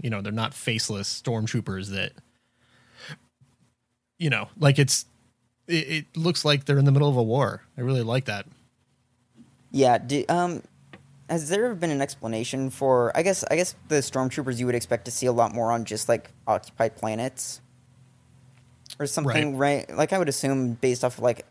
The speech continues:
Speaker 2: maybe armor costs or something, like, you, it's probably more important to present a unified front than on the, uh, front lines. I don't know. I'm trying to, I'm trying to figure out the, uh,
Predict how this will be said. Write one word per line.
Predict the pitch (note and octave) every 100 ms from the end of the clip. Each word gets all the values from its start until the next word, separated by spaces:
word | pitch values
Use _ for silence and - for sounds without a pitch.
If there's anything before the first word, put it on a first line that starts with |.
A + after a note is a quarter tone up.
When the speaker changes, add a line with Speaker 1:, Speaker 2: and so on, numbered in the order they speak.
| -
Speaker 2:
maybe | B2+ A#2+
armor | - A#2+ B2
costs | A#2 A#2 B2
or | A#2
something, | B2+ C3
like, | C#3
you, | D3 C3+
it's | A2+ B2+
probably | C#3+ C3+
more | B2 B2 C3
important | A#2+ C3 B2+
to | B2+ B2 A2+ A2 G#2 _
present | B2+ G#2+ A#2+
a | B2
unified | A2+ A2 A2+ A#2 A#2
front | - A2+ C3+ - -
than | C#3+ C#3 C#3 C3+ B2+ _ _ -
on | C#3+ C3+
the, | C3+ C3+
uh, | C3 B2+
front | C#3 A#2
lines. | C3 C#3 D#3 - - _ _ _ _ _ _ _ _ _ _ _ _ _ _ _ -
I | F3
don't | D#3+
know. |
I'm | C3+
trying | B2+ F#3+ D3+
to, |
I'm | C#3+
trying | - F3
to |
figure | C#3 C3+
out | B2
the, | C3+ B2+
uh, | A2+ F#2+ E2+